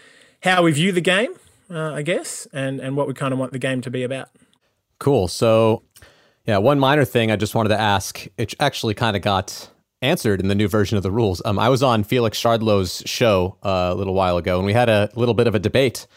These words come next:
Speaker 2: and we were arguing whether after you catch a disc, do you have to, like, have your pivot point set in your head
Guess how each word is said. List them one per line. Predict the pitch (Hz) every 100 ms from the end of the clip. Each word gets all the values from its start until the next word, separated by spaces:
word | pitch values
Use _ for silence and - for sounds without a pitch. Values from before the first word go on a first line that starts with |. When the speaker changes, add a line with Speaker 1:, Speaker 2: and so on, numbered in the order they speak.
| - - - _ _
Speaker 2:
and | 117 104 98 98 95 -
we | 120
were | 107 -
arguing | 139 160 131 131 120 117 104 _ _ _
whether | - 107 110 110 101 107 - _ _ _ _ _ 117
after | 151 - 170
you | 135
catch | - 143 131 131
a |
disc, | 87 - 110 92 - - - _ _ _ _ _ _ _ _ _ _ _ - 113
do | 123
you | 143 139
have | 143 139
to, | 156
like, | 139 104
have | - 123 117
your | 117
pivot | - 127 117
point | - 110
set | - - 127
in | 120
your | 107 95
head | 127 117 98 95